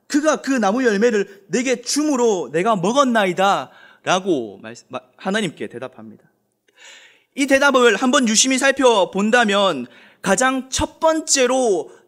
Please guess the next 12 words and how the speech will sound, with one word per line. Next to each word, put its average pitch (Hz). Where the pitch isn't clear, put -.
어, 170
가장 240
첫 -
번째 247
아담이 226
잘못하고 208
있-, 190
있는 208
것은 202
남 175
탓입니다. 143
하나님, 285